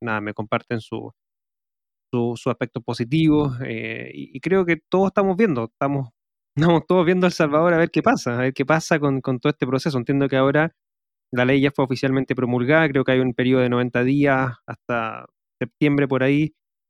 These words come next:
donde ya en teoría debiese entrar en rigor cien por ciento, eh, es lo que yo, eh, entiendo. Así que nada, pues yo creo que tocará ver todos esos viajes también de gente que va a ir a El Salvador de, de turismo,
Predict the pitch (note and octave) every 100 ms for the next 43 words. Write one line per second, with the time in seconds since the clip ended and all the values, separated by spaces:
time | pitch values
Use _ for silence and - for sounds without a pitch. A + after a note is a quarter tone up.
0 | _ - B2 B2 B2+ A#2+ C3+ C3+ C3+ C3
1 | C3 B2+ B2 A#2+ A#2 - B2+ B2+ C3+ C#3+
2 | C3+ B2+ B2+ C3 B2 B2 B2 A#2 B2 D3
3 | D#3 D3 - C3+ A#2+ B2+ B2 E3 D#3+ D3+
4 | E3+ F#3+ - B2 - B2 B2 A2+ A#2+ A2
5 | - _ - - - _ _ _ - D#3
6 | D3+ F#3+ - _ _ _ _ _ C3+ A2+
7 | - B2+ B2 C3 B2 B2 G#3+ E3 C#3 C3+
8 | C#3+ C#3 C3 B2 B2+ C3+ C#3 D3 C#3 D3
9 | C#3+ C3+ B2+ C#3+ C#3 - C#3 C3+ B2+ -
10 | B2 C3 C3+ B2+ C#3 B2+ C3 B2+ B2 B2+
11 | B2+ B2 A#2+ A#2+ B2+ C#3 C#3 C3+ B2+ B2
12 | A#2+ A#2+ A#2 A#2 C3 D3+ C#3 C#3 B2+ B2
13 | A#2 A#2 -